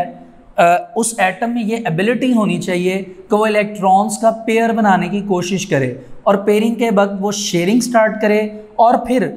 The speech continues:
वो उसकी तरफ एक atom दूसरे atom को अपनी तरफ खींच कर किस में convert कर ले, molecule में। ठीक है, तो असल में electronegativity में molecule का structure prepare होता है। बात atom से स्टार्ट होती है लेकिन बनता क्या है, molecule।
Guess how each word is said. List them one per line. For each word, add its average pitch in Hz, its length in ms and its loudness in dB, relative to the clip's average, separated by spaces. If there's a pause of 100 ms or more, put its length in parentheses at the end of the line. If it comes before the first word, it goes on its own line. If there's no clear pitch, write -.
(240)
वो 196 120 4
उसकी 247 420 -2
तरफ 233 640 -2
एक 208 300 -2
atom 196 480 0
दूसरे 190 400 0
atom 202 320 0
को 208 100 -2
अपनी 202 180 -4
तरफ 202 320 -2
खींच 196 260 0
कर 214 180 -2
किस - 240 -4
में 208 140 -2
convert 175 420 2
कर 180 120 4
ले, 180 280 0 (380)
molecule 165 540 2
में। 101 160 -12 (540)
ठीक 185 180 2
है, 247 60 4
तो 254 100 0 (140)
असल 277 340 0
में 214 300 -2
electronegativity 190 1200 0
में 175 420 -2 (160)
molecule 220 640 0
का 208 140 0
structure 196 460 -4
prepare 156 480 2
होता 123 300 -6
है। - 80 -12 (460)
बात 170 300 4
atom 208 320 0
से 247 100 -6
स्टार्ट 220 380 0
होती 214 240 -2
है 220 40 2
लेकिन 214 320 0
बनता 170 400 2
क्या 202 220 -2
है, 180 600 -2
molecule। 151 520 -2